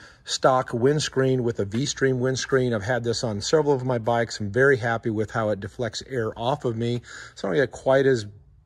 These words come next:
quite as tired when I'm on longer rides. Some of the days I'm looking at really long days,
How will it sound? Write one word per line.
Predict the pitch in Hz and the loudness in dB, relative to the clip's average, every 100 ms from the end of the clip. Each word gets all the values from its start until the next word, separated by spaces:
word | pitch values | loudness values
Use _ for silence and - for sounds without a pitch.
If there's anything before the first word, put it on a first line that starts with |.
| _ | _
quite | - 139 135 | 0 2 2
as | 131 | 0
tired | - - 135 117 113 | -6 -2 2 2 2
when | 117 117 | 0 -2
I'm | 113 | -2
on | 110 | -2
longer | 110 113 120 113 | -2 -2 0 0
rides. | 107 107 107 104 - - - - | 0 0 0 -2 -8 -18 -20 -8
Some | - | -4
of | 127 | -2
the | 110 | 0
days | 120 117 110 | 2 2 0
I'm | 117 | -2
looking | 123 - 110 | -2 -2 -2
at | 107 - - - - | -4 -6 -16 -20 -10
really | - 135 151 139 127 | 0 4 6 8 6
long | 117 117 117 | 6 2 2
days, | 113 110 110 104 - | 2 2 2 -2 -6